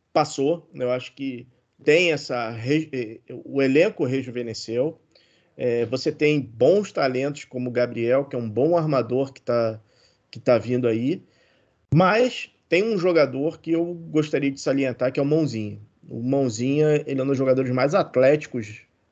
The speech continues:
do N B B. Ele é efetivamente diferenciado, é um monstro nos rebotes. E eu não sei se ele vai ser um, um franchise player, mas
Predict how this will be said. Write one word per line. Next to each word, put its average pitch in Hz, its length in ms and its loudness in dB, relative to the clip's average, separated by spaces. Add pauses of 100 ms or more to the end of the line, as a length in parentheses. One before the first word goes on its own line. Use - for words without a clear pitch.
do 120 140 2
N 131 100 4
B 123 160 4
B. 120 300 0 (720)
Ele 127 300 2
é 131 500 6
efetivamente 131 680 -6
diferenciado, 131 760 -2
é 131 80 -2
um 156 180 2
monstro 147 560 4
nos 131 180 -2
rebotes. 117 680 -2 (880)
E 113 880 -6 (320)
eu 147 80 10
não 165 120 6
sei 170 180 4
se 180 120 0
ele 175 100 6
vai 160 180 4
ser 160 260 0
um, 160 280 -2
um 151 40 -2
franchise 151 500 2
player, 120 360 2
mas 143 640 2